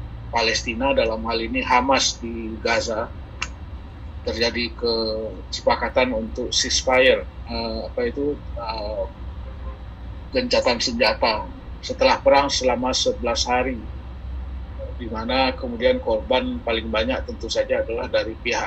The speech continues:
Hamas, mungkin sekitar dua ratus enam puluhan atau dua ratus tujuh puluhan yang meninggal, dan sebagian besar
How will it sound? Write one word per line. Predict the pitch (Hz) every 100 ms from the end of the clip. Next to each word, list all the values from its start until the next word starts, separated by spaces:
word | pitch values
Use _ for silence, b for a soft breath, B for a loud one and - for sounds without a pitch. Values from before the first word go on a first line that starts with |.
| -
Hamas, | - 214 254 - - - - - - - - - - - - 113
mungkin | 110 120 120
sekitar | - 117 113 117 113 110 107 - - - - - 113
dua | 113
ratus | 110 110 117
enam | 127 113 110
puluhan | 113 113 120 123 120
atau | 113 113
dua | 110 110
ratus | 113 113
tujuh | - 117 -
puluhan | 117 113 123
yang | 123 117 113
meninggal, | 117 104 107 127 120
dan | 113
sebagian | - - 113 117
besar | 113 147